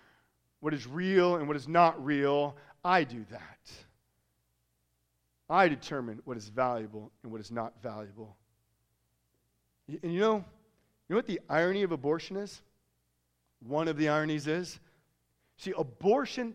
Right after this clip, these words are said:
testifies that there are some people who are strong, there's others who are weak.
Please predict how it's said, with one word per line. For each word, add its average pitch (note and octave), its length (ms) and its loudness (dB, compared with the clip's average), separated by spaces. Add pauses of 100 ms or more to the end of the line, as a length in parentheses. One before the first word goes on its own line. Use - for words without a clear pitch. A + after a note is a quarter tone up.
testifies D3+ 920 -8 (480)
that D3 120 -6
there F#3 140 2
are E3+ 60 0
some A#3+ 260 -4
people G#3 380 -8
who D3 180 -4
are C3 80 -4
strong, C3 500 -10 (1000)
there's B2+ 240 -4
others E3 320 2
who D3+ 80 -8
are C3+ 40 -6
weak. G2+ 420 -16